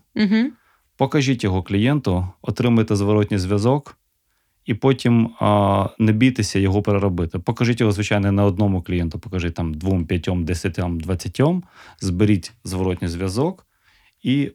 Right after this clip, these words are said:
Speaker 2: переробіть. Коли ви створюєте прототип, а, в тому ж Стенфорді, наприклад, вони навчають, і вони говорять прям такими фразами: а, «Не закохуйтесь в свій прототип, побудуйте його, щоб зламати його».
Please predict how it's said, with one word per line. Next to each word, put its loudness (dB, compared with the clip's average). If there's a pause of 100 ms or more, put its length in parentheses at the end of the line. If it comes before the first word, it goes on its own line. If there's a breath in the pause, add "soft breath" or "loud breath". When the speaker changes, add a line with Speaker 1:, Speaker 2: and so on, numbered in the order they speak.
Speaker 2:
переробіть. -2
Коли 0
ви 0
створюєте -2
прототип, -2 (600 loud breath)
а, 2
в -4
тому 4
ж 0
Стенфорді, 0
наприклад, 0
вони 4
навчають, 2
і -2
вони 2
говорять 2
прям 2
такими 2
фразами: 2 (640 soft breath)
а, 0 (260)
«Не 6
закохуйтесь 0
в -16
свій -2
прототип, -8 (520 loud breath)
побудуйте 4
його, 4
щоб 0
зламати 4
його». -6